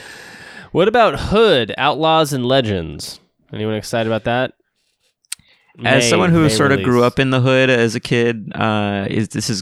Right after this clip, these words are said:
Speaker 2: really good, and I can't wait to get back to the hood.
Speaker 1: Okay, I'm gonna, I'm just gonna read the list, and you stop me when you're excited about a game, okay? And we're all the way in May now.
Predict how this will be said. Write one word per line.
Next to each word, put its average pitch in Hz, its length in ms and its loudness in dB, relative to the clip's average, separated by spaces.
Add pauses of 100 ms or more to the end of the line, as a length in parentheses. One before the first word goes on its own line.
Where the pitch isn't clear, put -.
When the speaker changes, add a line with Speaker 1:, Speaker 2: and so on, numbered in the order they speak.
Speaker 2:
really 110 280 0
good, 110 300 0
and 98 300 -4
I 101 280 -2
can't 110 240 -2
wait 104 160 -4
to - 80 -8
get 110 120 -2
back 135 220 -4
to - 80 -6
the 101 80 -2
hood. 107 220 -4 (720)
Speaker 1:
Okay, 123 400 -4
I'm 160 160 -2
gonna, 254 260 2
I'm 196 120 0
just 247 120 0
gonna 247 140 2
read 196 160 4
the 175 80 0
list, 165 240 4
and 139 100 -4
you 165 120 2
stop - 480 0
me 135 260 0
when 117 300 -2
you're 117 320 0
excited 107 560 -4
about 92 240 -6
a 90 40 -8
game, 85 440 -12
okay? 117 380 -4 (520)
And 120 240 -8
we're 139 160 2
all 160 140 4
the 165 60 -4
way 156 120 2
in 131 160 -2
May 120 200 -2
now. 85 360 -10